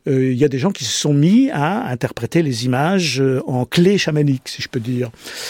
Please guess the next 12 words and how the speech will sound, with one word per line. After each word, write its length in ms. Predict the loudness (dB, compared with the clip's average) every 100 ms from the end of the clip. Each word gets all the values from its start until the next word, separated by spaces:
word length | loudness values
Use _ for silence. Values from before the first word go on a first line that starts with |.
| -12 -10 0
Et, 220 | 2 4
euh, 920 | 2 2 0 -2 -4 -6 -6 -8 -10 -10
bah, 220 | -4 -4
ça 320 | -2 -2 0
nous 200 | 0 0
a 60 | 0
paru 360 | -2 0 2
à 60 | 2
quelques-uns, 720 | 0 -4 -2 0 0 2 0
euh, 320 | 0 -2 -4
un 60 | -6
petit 280 | -8 -10